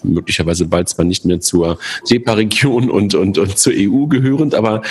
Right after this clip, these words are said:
in U K, ne? Also dort war das Thema Online-Überweisung ja nie so ganz so stark wie in Deutschland. Aber dann hat man sich ja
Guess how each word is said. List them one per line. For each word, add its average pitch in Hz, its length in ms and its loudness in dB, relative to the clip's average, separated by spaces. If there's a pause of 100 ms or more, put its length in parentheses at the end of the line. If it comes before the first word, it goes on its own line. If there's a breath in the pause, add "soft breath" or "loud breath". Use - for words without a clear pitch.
(220 loud breath)
in 113 180 4
U 110 60 0
K, 80 320 0
ne? 120 240 2
Also 104 180 0
dort 104 180 0
war 107 60 0
das 98 140 0
Thema 98 480 0
Online-Überweisung 107 580 2
ja 95 80 2
nie 104 120 2
so 107 80 2
ganz 98 160 0
so 87 60 -6
stark 98 280 -2
wie 95 80 2
in 90 60 0
Deutschland. 156 440 0 (640 loud breath)
Aber 101 160 2
dann 113 100 4
hat 120 140 -2
man 120 140 0
sich 117 140 0
ja 110 80 0